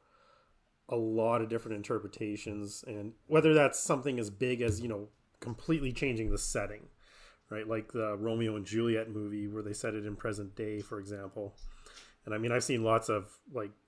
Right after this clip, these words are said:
live Shakespeare plays where they set an old Shakespeare play set to my Saskatchewan Roughriders football team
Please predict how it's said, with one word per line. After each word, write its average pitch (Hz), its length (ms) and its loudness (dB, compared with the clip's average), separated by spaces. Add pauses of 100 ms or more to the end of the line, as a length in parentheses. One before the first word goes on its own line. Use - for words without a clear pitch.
live 123 420 2
Shakespeare 110 420 -2
plays 101 460 -4
where 98 240 -4 (1200)
they 117 240 0
set - 580 0 (680)
an 135 200 2
old 127 200 2
Shakespeare 131 460 0
play 123 320 2
set - 280 -2
to 113 480 2 (540)
my 117 240 -2
Saskatchewan 117 640 2
Roughriders 117 720 2
football 120 380 0
team 117 460 -2